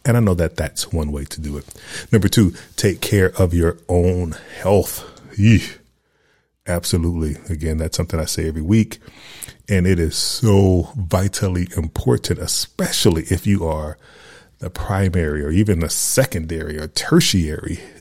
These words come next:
caregiver. That is a huge component of your loved one's care. And so if your health goes down, if you have an emergency health issue that takes you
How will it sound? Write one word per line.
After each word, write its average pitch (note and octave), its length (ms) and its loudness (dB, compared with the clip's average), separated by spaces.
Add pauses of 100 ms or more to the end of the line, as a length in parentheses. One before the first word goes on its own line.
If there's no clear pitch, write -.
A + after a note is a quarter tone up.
(120)
caregiver. E2+ 680 -2 (640)
That G2+ 380 -4
is E2+ 500 0 (140)
a F2 240 -2
huge A2+ 720 0
component F#2+ 800 -2 (100)
of F2+ 260 -2
your D#2+ 240 -2
loved F#2+ 340 2
one's D#2+ 420 -4
care. - 540 -4 (460)
And E2+ 160 -6
so D2+ 380 -4 (1040)
if G2+ 220 -2
your G#2 200 4
health - 520 -2 (240)
goes D#2+ 240 0
down, D#2 300 -2
if D#2+ 120 -4
you G#2 100 -2
have F2+ 680 -4 (260)
an E2 220 -2
emergency F2+ 720 0
health - 460 0 (160)
issue - 380 -2 (460)
that - 180 -6
takes - 320 -2
you F2+ 220 0